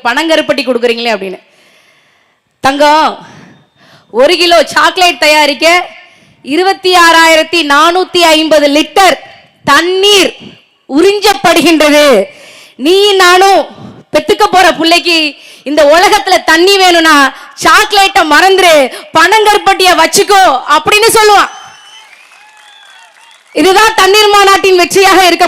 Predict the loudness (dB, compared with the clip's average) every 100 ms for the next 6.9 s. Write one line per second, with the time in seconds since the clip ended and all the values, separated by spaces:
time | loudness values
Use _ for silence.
0 | 0 -2 -2 -10 -20 -20 -20 _ _ _
1 | _ _ _ _ _ -4 0 0 0 0
2 | 0 0 0 -2 -4 -14 -2 -2 0 0
3 | 0 0 0 -4 -20 -20 _ _ _ _
4 | _ _ _ _ _ _ _ _ -8 -4
5 | -2 0 0 0 0 2 2 2 -2 -4
6 | -4 -2 -2 0 0 0 0 -2